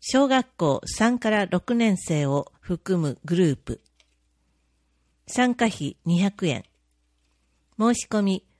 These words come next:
五月二十七日から六月十二日。ログハウスや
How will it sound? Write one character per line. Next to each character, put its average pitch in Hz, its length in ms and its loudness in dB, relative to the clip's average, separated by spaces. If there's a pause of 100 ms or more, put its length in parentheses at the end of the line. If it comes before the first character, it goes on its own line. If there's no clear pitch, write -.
(200)
五 262 120 4
月 175 480 0
二 220 160 2
十 180 160 0
七 196 260 -6
日 185 280 -4
か 151 120 -4
ら 135 260 -2
六 180 260 -2
月 202 400 -2
十 175 200 0
二 165 160 0
日。 147 460 -6 (2500)
ロ 226 160 2
グ 285 100 2
ハ 285 200 0
ウ - 20 2
ス - 200 -6
や 156 280 0